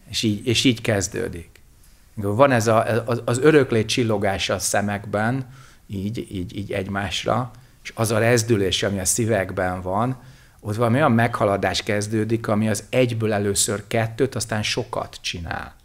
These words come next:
A szeretet a legveszélyesebb dolog és a legszükségesebb dolog, mert enélkül nem tudnánk kinyílni. És most nem beszélek az összes többi aspektusról. De ez, enélkül nem tudunk élni.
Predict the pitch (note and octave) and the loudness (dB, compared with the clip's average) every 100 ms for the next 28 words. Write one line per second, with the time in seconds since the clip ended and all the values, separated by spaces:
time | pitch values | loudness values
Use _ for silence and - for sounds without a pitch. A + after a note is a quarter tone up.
0 | _ - - - - C3 A2+ A2 A2+ A#2+ | _ -20 -18 -2 2 4 2 0 2 2
1 | A2+ G2+ F2 - F#2+ F2 - F#2 G2 G#2 | 2 0 -2 -2 0 0 0 -2 -2 -2
2 | G2+ F#2+ G#2 G2 - G2+ G2 - E2 F2 | -2 -2 0 0 -2 -4 -2 0 0 0
3 | - A2+ F2+ F#2 F#2+ G#2 - A2+ G2+ G#2 | 0 -2 -2 -2 -2 -4 -2 -2 0 2
4 | A#2 G#2+ G2 F2 F#2+ - - - F2+ G#1 | 2 2 0 -2 -2 -4 -6 -6 -6 -8
5 | A1+ - - - - _ - - - A2 | -10 -12 -18 -20 -20 _ -20 -8 -4 0
6 | B2 A2 F#2 - - - G#2 - - - | 2 2 2 0 0 0 -2 -2 -4 -4
7 | - B1 A1 - - - - - - - | -4 -2 -2 -2 -4 -4 -8 -8 -8 -10
8 | - - _ - - - - - - - | -14 -20 _ -20 -20 -20 -20 -20 -20 -10
9 | A#2+ G#2 A2+ A2+ A2+ A2 A#2 A#2 A2 G#2+ | -6 -6 -4 0 0 2 2 2 2 0
10 | G2 G2 - - G#2+ G#2 | -2 -4 -4 -2 -4 -6